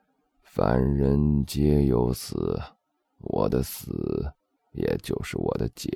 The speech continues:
放。至于你，你还年轻，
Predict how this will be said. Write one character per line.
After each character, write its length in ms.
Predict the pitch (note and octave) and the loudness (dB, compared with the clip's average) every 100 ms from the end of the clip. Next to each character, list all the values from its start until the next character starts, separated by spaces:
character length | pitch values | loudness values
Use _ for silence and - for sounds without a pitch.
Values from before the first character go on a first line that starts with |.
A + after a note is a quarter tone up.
| - | -8
放。 320 | - A#1 C2+ - _ _ _ _ _ _ _ _ _ _ _ _ _ - | -8 -4 -4 -4 _ _ _ _ _ _ _ _ _ _ _ _ _ -14
至 220 | - A#1 | -8 -4
于 240 | A1 B1 | -2 0
你， 560 | B1+ A1+ A1 G#1+ A#1+ B1 - _ _ _ _ _ _ _ - - | 0 0 -2 -2 -2 -4 -6 _ _ _ _ _ _ _ -20 -16
你 200 | G1+ G1+ | -8 -6
还 240 | G1+ G1+ G1+ | -6 -8 -6
年 300 | G1+ A1 A#1 | -4 -2 -4
轻， 420 | - B1 A#1+ | -4 -4 -2